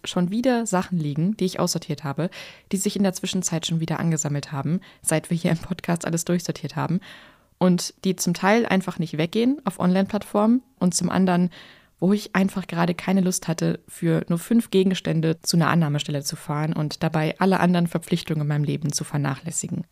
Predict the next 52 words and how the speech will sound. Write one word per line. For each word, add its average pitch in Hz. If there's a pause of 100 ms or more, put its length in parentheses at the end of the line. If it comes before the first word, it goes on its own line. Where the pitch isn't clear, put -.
(180)
Die 196
Zeit 175
hatte 175
ich -
gerade 143
einfach 143
nicht 165
und 170
deswegen 202 (140)
liegt 214
es 220
immer 240
noch 147
da. 135
Nervt 185
es -
mich? 254 (340)
Ja. 170 (280)
<laughs> -
Aber 175
ja, 160 (260)
da 175 (220)
muss 220
ich 233
mich 208
selbst 185
auch 165
immer 175
wieder 165
dran 165
erinnern. 160
Es -
geht 208
nicht 233
nur 226
um 208
diesen 190
Zielmoment, 147
der 165
dauert 196
nicht 208
lange. 165 (480)
Es 196
geht 202
um 185
den 175
Weg 185
dabei 143
und 151
es 160
geht 170
darum, 160